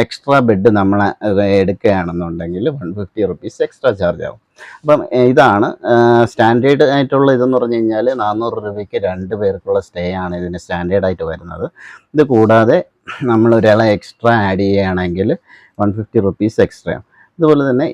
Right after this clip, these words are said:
എല്ലാ, ആ, ലൊക്കേഷനിലും നമുക്ക്, ആ, റൂംസ് വന്നിട്ട് സെർച്ച് ചെയ്യാൻ പറ്റും. ഇപ്പോൾ സുൽത്താൻ ബത്തേരിയിൽ നോക്കുകയാണെങ്കിൽ സ്യൂട്ട് റൂമിനാണെങ്കിൽ ടു തൗസൻഡ് റുപ്പീസും അതേപോലെ ഡബിൾ നോൺ എ സി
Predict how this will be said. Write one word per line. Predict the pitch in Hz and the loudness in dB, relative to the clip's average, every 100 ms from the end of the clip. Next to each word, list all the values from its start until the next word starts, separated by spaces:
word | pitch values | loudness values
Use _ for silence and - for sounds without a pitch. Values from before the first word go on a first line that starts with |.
| - | 0
എല്ലാ, | 107 107 113 135 143 - - 107 | 2 4 4 2 0 -6 -4 0
ആ, | 107 104 101 | 2 2 2
ലൊക്കേഷനിലും | 101 - 104 - 104 107 123 101 | 0 -2 -2 -2 0 2 2 2
നമുക്ക്, | 92 85 104 - - - - | 0 -2 -2 -2 -8 -14 -8
ആ, | 98 104 101 101 98 92 | -2 0 0 0 0 0
റൂംസ് | 95 101 101 117 101 | 0 -2 -2 -2 -2
വന്നിട്ട് | 90 87 - 165 - _ _ _ | -2 -4 -4 -4 -6 _ _ _
സെർച്ച് | - 98 90 - | -2 -2 -2 -2
ചെയ്യാൻ | 104 92 82 | 0 0 -4
പറ്റും. | 76 110 185 _ _ _ _ _ _ _ _ _ _ _ _ - - _ | -4 -4 -4 _ _ _ _ _ _ _ _ _ _ _ _ -20 -20 _
ഇപ്പോൾ | - 117 113 | 0 0 0
സുൽത്താൻ | - 101 104 104 | -2 0 2 2
ബത്തേരിയിൽ | 101 107 101 101 | 2 2 2 0
നോക്കുകയാണെങ്കിൽ | 98 90 98 90 87 120 - _ | 0 0 0 0 -2 -4 -6 _
സ്യൂട്ട് | - 117 - | 0 0 2
റൂമിനാണെങ്കിൽ | 123 120 110 104 101 98 104 113 - | 2 4 4 2 0 0 -2 -2 -4
ടു | 98 | -6
തൗസൻഡ് | 101 98 98 95 | -4 -4 -4 -4
റുപ്പീസും | 95 92 104 107 | -6 -6 -2 -2
അതേപോലെ | 98 95 95 98 90 | -2 0 2 2 2
ഡബിൾ | 92 90 110 - 92 | -2 0 -2 -2 -4
നോൺ | 95 104 | -4 -4
എ | 107 | -6
സി | - | -6